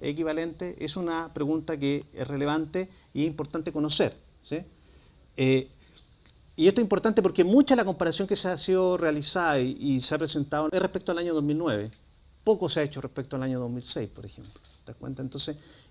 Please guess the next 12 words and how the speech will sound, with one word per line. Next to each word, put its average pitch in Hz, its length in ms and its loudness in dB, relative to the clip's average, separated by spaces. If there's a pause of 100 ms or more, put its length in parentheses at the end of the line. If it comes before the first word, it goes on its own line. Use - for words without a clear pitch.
(100)
es 170 140 2
relevante 175 460 0
entender 156 520 0 (400)
cómo 170 200 -2
está 160 440 -2
esta 139 280 -8
comparación 135 600 -6
realizada. 113 600 -8 (580)
¿Por - 140 2
qué 262 80 6
dos 262 100 6
muestras? 247 520 4